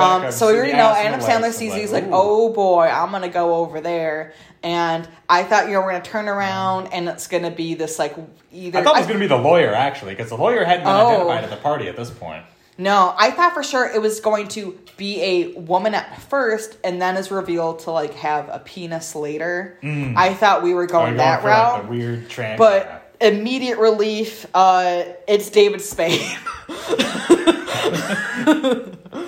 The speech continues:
Speaker 1: Right? That's, that's who it was. I'm
Speaker 2: Yes.
Speaker 1: pretty
Speaker 2: Yeah.
Speaker 1: sure.
Speaker 2: Oh, it, it was David Spade, yes.
Speaker 1: Okay.
Speaker 2: I, I recognize David Spade anyway.
Speaker 1: Um, and then it just kind of was an immediate, like, "Oh, you, you tease, come back here," and it's immediately, like,
Speaker 2: Oh,
Speaker 1: washed
Speaker 2: yeah,
Speaker 1: out.
Speaker 2: yeah.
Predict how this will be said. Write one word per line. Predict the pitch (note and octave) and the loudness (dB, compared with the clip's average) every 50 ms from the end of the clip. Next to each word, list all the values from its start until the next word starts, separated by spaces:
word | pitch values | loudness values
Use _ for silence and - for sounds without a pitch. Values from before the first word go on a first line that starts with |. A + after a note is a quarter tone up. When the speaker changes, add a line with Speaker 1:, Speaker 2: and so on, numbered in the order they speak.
| - G#3+ G3+ - - | -12 -14 -14 -12 -4
Speaker 1:
Right? | F3 G#3 B3 C4+ C#4+ E4 D#4+ C#4+ - C3+ C3+ | 2 4 4 4 4 0 -2 -6 -6 -4 -2
That's, | A#3+ B3+ C4+ C4 - | -2 -2 -2 -2 -2
that's | - B3 B3 B3 B3 | 0 0 0 0 -2
who | A3+ G3 E3 D3+ | -2 -2 -2 -2
it | |
was. | D#3 D#3 D3+ D3+ D3+ D3+ - - - - - _ - - | 0 0 0 0 -2 -4 -8 -12 -14 -16 -18 _ -12 -6
I'm | - A#2+ | -4 -2
Speaker 2:
Yes. | A#2 G#2+ - G#3 | -2 0 0 -2
Speaker 1:
pretty | - F#3 F3 | -2 0 0
Speaker 2:
Yeah. | D#3+ C#3+ C3+ | 0 0 2
Speaker 1:
sure. | - E3 | 2 4
Speaker 2:
Oh, | F#3 F3+ D3+ | 4 6 4
it, | C3 A#2+ - - - | 4 0 -4 -6 -6
it | |
was | D3 B2 - | -6 -6 -6
David | G2 E2+ - - | -6 -8 -8 -10
Spade, | - - E2 D#2 D#2+ | -12 -12 -12 -10 -10
yes. | F2+ D#2 - - - - - - _ - - G3 | -12 -12 -12 -14 -18 -20 -20 -20 _ -8 -4 -2
Speaker 1:
Okay. | G3 G3 G3 G3 C#3+ C3+ C#3+ D3+ | -2 -2 -2 -4 -8 -8 -4 -2
Speaker 2:
I, | D3+ D#3+ E3 - - - _ - - - - - - G3 F#3+ - | -2 -2 -4 -6 -18 -20 _ -20 -20 -20 -20 -20 -20 -20 -12 -6
I | - D4+ | -4 -2
recognize | B3 F3 C3+ - B2 A2+ G2 F#2 - - - - | 0 0 0 0 -2 -6 -8 -10 -10 -14 -16 -16
David | - - - - - | -16 -18 -18 -18 -20
Spade | - - - - - _ _ - - | -20 -20 -20 -20 -20 _ _ -20 -20
anyway. | _ - - - - _ _ _ _ _ _ - A#2 A#2 - | _ -20 -20 -20 -20 _ _ _ _ _ _ -20 -18 -6 -2
Speaker 1:
Um, | F#3+ F3 F3 F#3 F#3 F3+ G3 | 2 4 4 4 4 2 0
and | F#3+ G3 | 0 2
then | G3 G3 G3 | 4 4 4
it | G3 F#3+ | 4 2
just | F#3+ G#3 G#3 - - | 2 -2 -6 -6 -8
kind | - - A3 G3 G3 G3 | -2 0 0 2 4 2
of | F#3+ F3+ | 0 2
was | F3 F3+ F3 F3 | 2 0 0 0
an | F3+ | -2
immediate, | F3 E3+ E3 E3 E3 D#3+ D#3+ E3 E3+ E3 - - E3+ | -4 -6 -6 -8 -8 -6 -4 -4 -2 -2 -2 -2 0
like, | D#3+ D#3 D3+ D3+ D3+ - - | 0 2 2 0 -2 -2 -2
"Oh, | F3 F3+ | 0 0
you, | F3+ F#3 F#3 F#3 F3+ - - | 0 -2 -4 -8 -12 -14 -18
you | F3 F3+ F3 | -18 -18 -16
tease, | - - - G3 F3+ F3 F3 F3 E3+ | -14 -14 -12 -12 -10 -10 -10 -10 -10
come | - - F#3+ F3 | -10 -10 -8 -4
back | E3 D#3 D3+ D#3 D#3+ - | -2 -2 -2 -2 -4 -6
here," | - - D#3+ D#3 D#3 D3+ D3 D3 | -10 -14 -10 -8 -6 -6 -6 -6
and | D3 D3 C#3+ | -8 -8 -10
it's | C#3+ C#3+ - D3 | -12 -14 -14 -14
immediately, | C#3+ C#3 C#3 C#3 C3 C#3 B2 C3+ C#3 | -14 -14 -14 -14 -14 -14 -12 -12 -12
like, | C3+ G#2 F#2+ G2+ - - - | -10 -12 -12 -14 -16 -6 -2
Speaker 2:
Oh, | C3+ B2+ A#2 | -2 0 0
Speaker 1:
washed | A2+ G2+ A2 G2+ | 0 -2 -2 -2
Speaker 2:
yeah, | F2+ - B2+ | -2 -2 -2
Speaker 1:
out. | B2+ B2 - - | -2 -4 -4 -6
Speaker 2:
yeah. | E2 D#2+ D2+ D2+ D2+ - | -10 -12 -14 -14 -16 -18